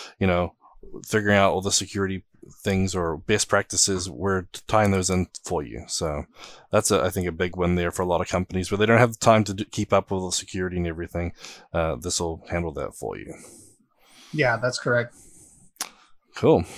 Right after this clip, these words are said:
Speaker 1: Okay. Well, so, uh, I shared that in the, in the chat, and we'll put that on the show notes as well.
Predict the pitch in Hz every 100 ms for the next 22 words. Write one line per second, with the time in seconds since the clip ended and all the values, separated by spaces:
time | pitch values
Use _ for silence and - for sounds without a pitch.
0 | - - 107 - 135 117 101 78 - 104
1 | 98 90 - 98 85 90 120 110 110 107
2 | 104 98 98 - - - - - 104 -
3 | 139 165 98 95 87 - 98 92 92 90
4 | - 98 92 90 92 - 98 90